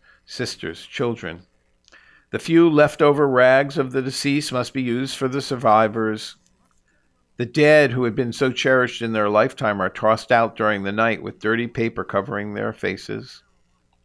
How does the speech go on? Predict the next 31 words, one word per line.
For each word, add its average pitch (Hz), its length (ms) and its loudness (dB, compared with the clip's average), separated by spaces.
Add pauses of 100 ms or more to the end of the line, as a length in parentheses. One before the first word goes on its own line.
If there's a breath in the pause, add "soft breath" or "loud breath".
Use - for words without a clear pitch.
(540 loud breath)
These 131 240 -2
nameless 156 560 2
corpses, 151 960 0 (380 soft breath)
with 123 180 -4
no 143 240 2
one 151 260 2
to 139 120 -4
chant 139 380 2
the 120 60 -6
prayer 131 440 4
for 117 140 -6
the 107 100 0
dead 127 400 2
Kaddish 127 420 4
for 120 300 0
them, 101 320 -2 (400 loud breath)
are 113 120 2
gathered 135 480 2
in 135 140 0
heaps 147 360 -2
on 120 180 4
the 110 60 -2
cemetery 127 760 0
and 101 160 -4
thrown 120 300 -2
into 120 260 -6
collective 107 520 0
graves. 101 640 -2 (1000 soft breath)
There 135 400 4
are 123 200 4
thousands 123 1040 -2